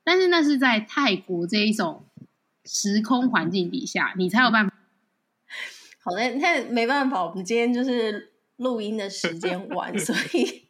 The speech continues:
Speaker 1: 对啊，我等一下会不会立刻冲下去超商，然后就是暴吃大抛猪？
Speaker 3: 对啊，天哪，现在好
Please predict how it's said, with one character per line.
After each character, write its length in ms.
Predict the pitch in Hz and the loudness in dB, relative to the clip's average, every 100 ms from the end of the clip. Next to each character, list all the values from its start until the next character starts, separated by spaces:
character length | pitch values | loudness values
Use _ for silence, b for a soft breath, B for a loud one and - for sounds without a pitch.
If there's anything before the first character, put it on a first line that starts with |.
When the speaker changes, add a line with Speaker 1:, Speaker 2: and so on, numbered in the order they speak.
| - | 0
Speaker 1:
对 100 | 392 | 4
啊， 160 | 349 | 6
我 80 | 330 349 | 6 4
等 200 | 320 233 | 4 4
一 60 | |
下 180 | 247 285 | 6 6
会 80 | 294 | 6
不 80 | 277 | 6
会 120 | 277 | 4
立 180 | 285 240 | 4 4
刻 160 | 262 | 2
冲 280 | 226 240 208 | 2 2 4
下 120 | 226 | 4
去 140 | 196 208 | 4 2
超 280 | - 185 180 | 2 2 2
商， 180 | 175 170 | 2 0
然 100 | 156 | -2
后 120 | 165 | 0
就 80 | 196 | 0
是 160 | 196 | 0
暴 320 | 202 262 190 | 0 2 2
吃 340 | 175 - 208 190 | 0 0 0 2
大 340 | 180 175 196 | 2 2 0
抛 140 | 175 170 | -2 -2
猪？ 60 | |
Speaker 3:
对 180 | 170 175 | -2 0
啊， 20 | |
天 60 | 190 | 0
哪， 260 | 147 113 104 | -2 -8 -12
现 100 | 113 | -14
在 100 | 170 | -12
好 200 | 143 104 | -10 -10